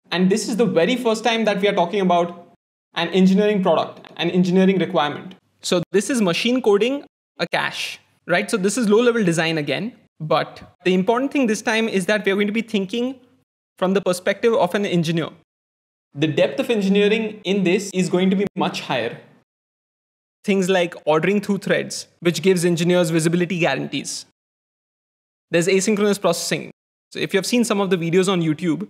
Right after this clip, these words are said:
which talk about low-level design, this is similar to that, but in more depth.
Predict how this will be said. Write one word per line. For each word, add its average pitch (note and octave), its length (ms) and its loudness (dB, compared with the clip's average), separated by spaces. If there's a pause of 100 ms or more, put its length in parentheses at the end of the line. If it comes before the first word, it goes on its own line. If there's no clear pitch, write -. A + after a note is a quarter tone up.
(160)
which E3+ 220 -2
talk F#3+ 180 2
about F#3 220 2
low-level E3+ 340 4
design, D#3+ 460 -2 (200)
this A3 240 -2
is C4+ 120 -2
similar F#3+ 320 2
to G#3 100 0
that, F#3+ 300 -2
but E3+ 120 2
in F#3 120 2
more E3 160 2
depth. - 340 -4